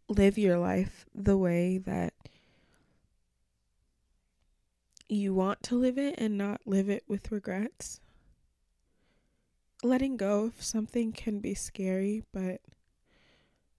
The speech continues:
um, when you release something, it allows room for something else to grow.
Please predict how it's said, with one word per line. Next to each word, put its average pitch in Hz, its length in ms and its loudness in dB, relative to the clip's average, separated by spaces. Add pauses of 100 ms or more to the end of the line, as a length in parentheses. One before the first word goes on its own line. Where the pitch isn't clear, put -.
(180)
um, 190 440 -8 (1040)
when 214 220 2
you 208 180 4
release 196 440 0
something, 220 680 -2 (1300)
it 214 80 0
allows 196 440 0
room 190 260 -2
for 208 180 -4
something 190 380 -4
else 175 280 -2
to 190 120 -4
grow. 180 340 -6